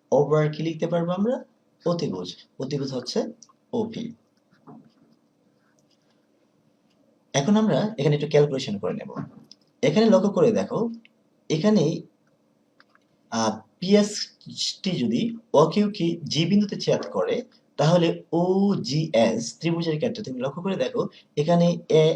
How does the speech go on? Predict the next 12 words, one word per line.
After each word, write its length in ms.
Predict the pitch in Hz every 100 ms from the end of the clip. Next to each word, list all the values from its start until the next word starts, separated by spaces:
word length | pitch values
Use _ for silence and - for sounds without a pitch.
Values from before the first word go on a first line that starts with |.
| 143
একটি 160 | - 131
কোণ 120 | 123
আছে 260 | 107 101 165 175
আর 80 | 113 127
এস 80 | -
কোণটি 200 | 160 160
হচ্ছে 180 | 160 127
নাইনটি 420 | 98 90 90 - -
ডিগ্রি। 240 | - - - -
ওকে? 160 | - 254 - _ _ _ - - _ -
তাহলে 300 | 156 196 120 113 - - 156
এখানে 240 | 160 196